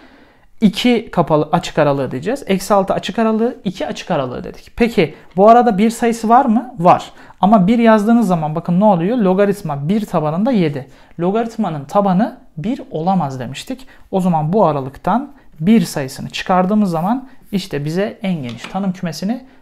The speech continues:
vermiş olur. Üç maddeyi unutmuyoruz. Logaritmanın tanımlı olabilmesi için bu üç madde şart.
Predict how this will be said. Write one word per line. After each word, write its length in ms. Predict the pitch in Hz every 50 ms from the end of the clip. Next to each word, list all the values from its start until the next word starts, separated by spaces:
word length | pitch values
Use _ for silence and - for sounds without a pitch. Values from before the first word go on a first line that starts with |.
| - - 190
vermiş 560 | 180 139 120 165 220 285 - - - - -
olur. 400 | - - - - - - _ - - - - - - _ _ - - - - - - _ - - - - - - - - - -
Üç 180 | 254 233 -
maddeyi 360 | 214 190 165 151 160 220 247 233
unutmuyoruz. 560 | 220 190 185 - 151 139 117 - - - - 175
Logaritmanın 440 | 180 185 202 196 196 - 175 160
tanımlı 320 | 147 - 190 190 185 185 190
olabilmesi 540 | 190 190 180 180 185 190 190 190 190 - 147
için 220 | - - 165 175
bu 120 | 196 185
üç 160 | 185 - - -
madde 420 | 143 139 147 - 247 294 285 - - - _ - - - - - - - - - - -
şart. 440 | - - - 139 - - - -